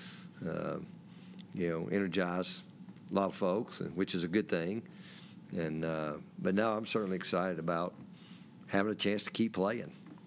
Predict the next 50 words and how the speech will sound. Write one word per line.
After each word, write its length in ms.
you 100
know. 160
And 100
again, 220
that's 220
what 160
you 100
really, 240
ultimately, 340
that's 140
what 160
you 60
get 180
in 140
it 100
for. 320
And, 100
and 160
you 80
wanna, 200
you 180
wanna 160
keep, 280
you 100
know, 60
you 200
wanna 140
go, 120
go 140
do 160
what 160
you 80
can 100
do, 320
and, 160
you 80
know, 160
win 200
a 40
championship 800
and 80
have 140
a 40
chance 260
to 60
keep, 280
keep 260
going. 360
And, 220
uh, 220